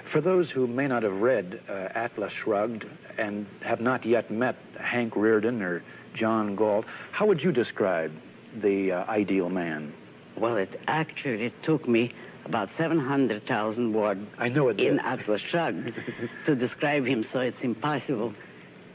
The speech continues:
Speaker 2: to give a description. But I could tell you only the essential characteristics.
Speaker 1: Mm-hmm.
Speaker 2: Above everything else, a rational man.
Speaker 1: A rational man.
Speaker 2: Rational man. A man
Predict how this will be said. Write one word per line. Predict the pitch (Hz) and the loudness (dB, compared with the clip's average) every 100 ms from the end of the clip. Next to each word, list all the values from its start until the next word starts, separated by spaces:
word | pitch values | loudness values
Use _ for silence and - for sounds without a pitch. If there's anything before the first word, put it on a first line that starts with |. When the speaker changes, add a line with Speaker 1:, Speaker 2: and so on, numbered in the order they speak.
| - | -6
Speaker 2:
to | |
give | 98 135 | 0 2
a | 113 | 2
description. | 98 110 - 220 - - - - - - | 0 -2 0 0 0 -4 -6 -8 -16 -4
But | 98 101 - | -2 -2 -2
I | 117 | -4
could | - 113 - | -2 -4 0
tell | 135 127 | 2 2
you | 110 110 - - - - - - - - - - - - | 2 0 -2 -18 -20 -20 -20 -20 -20 -18 -18 -18 -20 -2
only | 110 123 | 2 4
the | 110 117 | 4 2
essential | - 139 127 135 117 | 2 -2 0 0 -2
characteristics. | - 117 104 - 139 131 - - 95 | 0 0 0 2 2 2 -2 -10 -8
Speaker 1:
Mm-hmm. | 104 113 | -8 -4
Speaker 2:
Above | 123 123 123 | -2 0 -2
everything | - 135 143 139 135 | -2 0 0 2 2
else, | 120 90 - | 2 0 -2
a | 80 | -2
rational | 104 123 - 139 | 0 0 -2 0
man. | 147 147 165 - - - - | 2 2 0 -4 -16 -12 0
Speaker 1:
A | 120 | 2
rational | 127 123 117 98 | 2 2 -2 -4
man. | 87 80 76 78 | -6 -8 -10 -2
Speaker 2:
Rational | 127 139 - 104 92 | 0 0 -2 -4 -2
man. | 82 80 | -2 -2
A | |
man | 95 | -2